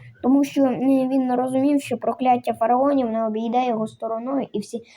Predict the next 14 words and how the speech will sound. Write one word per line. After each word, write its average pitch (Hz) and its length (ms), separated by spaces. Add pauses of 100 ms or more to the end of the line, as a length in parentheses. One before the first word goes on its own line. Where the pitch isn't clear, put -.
(140)
стануть 214 480
чудовиськами. 180 880 (1300)
Одного 311 420
він 302 220 (1400)
не 262 280
з-, 233 600 (240)
розчавив 240 1120
тут. 202 240 (2500)
І 247 80
потім, 294 480
е, 262 120
пустив 269 760
на 240 140
фарш. 202 600